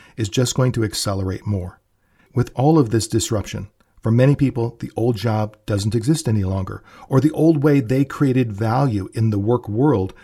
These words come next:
no longer creates the same level of value.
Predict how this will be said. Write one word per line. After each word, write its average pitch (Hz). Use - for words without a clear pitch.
no 113
longer 123
creates 110
the 107
same 113
level 104
of 101
value. 127